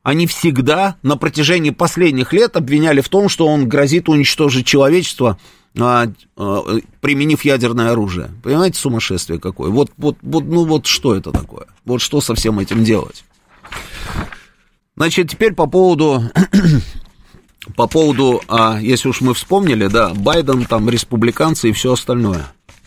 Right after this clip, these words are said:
Украина денег не получила. Зеленский ж туда поехал, да? Когда он неделю назад, да, он там был, да? Да, он был там неделю назад, он туда поехал. Шестьдесят один миллиард.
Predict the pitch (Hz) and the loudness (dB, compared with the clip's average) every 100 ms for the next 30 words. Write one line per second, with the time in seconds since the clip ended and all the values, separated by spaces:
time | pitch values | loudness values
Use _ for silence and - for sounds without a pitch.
0 | - - _ _ _ - - 139 196 226 | -20 -20 _ _ _ -10 -2 2 2 2
1 | 220 160 185 175 - 151 143 147 131 - | 2 2 2 0 0 -2 0 2 2 0
2 | 87 78 - _ _ _ _ _ - 117 | -4 -6 -12 _ _ _ _ _ -4 0
3 | 151 135 - 104 - 120 123 - 80 160 | 2 0 -2 -8 -4 0 0 2 0 0
4 | - - 113 123 - _ _ - - - | -2 -4 -4 -8 -12 _ _ -20 -20 -8
5 | - 165 156 139 170 220 208 196 151 120 | -2 2 2 2 2 2 2 2 2 2
6 | 160 147 104 90 90 110 131 - _ _ | 0 0 -2 -2 0 -2 -4 -12 _ _
7 | 151 190 175 180 180 170 156 151 170 151 | -2 2 4 4 2 2 2 4 4 4
8 | 160 185 214 214 185 175 151 147 117 104 | 2 2 2 0 2 0 0 0 0 -2
9 | - - _ _ _ - - - - - | -10 -18 _ _ _ -20 -20 -20 -4 0
10 | 202 180 196 - 247 214 175 190 170 147 | 0 0 0 0 0 0 2 4 4 4
11 | 139 156 - | 2 0 -6